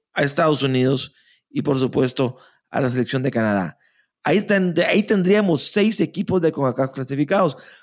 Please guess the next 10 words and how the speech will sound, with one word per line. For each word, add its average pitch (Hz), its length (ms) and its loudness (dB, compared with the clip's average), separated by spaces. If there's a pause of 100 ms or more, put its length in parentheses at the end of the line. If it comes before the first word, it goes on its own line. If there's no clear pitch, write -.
(360)
pero 160 240 2
concacaf 185 640 0 (1000)
podría 156 340 4
sumar 151 300 0
hasta 175 400 -2
ocho 240 340 2
equipos 139 320 -2
clasificados 120 480 -4
al 120 80 -10
Mundial. 120 400 -2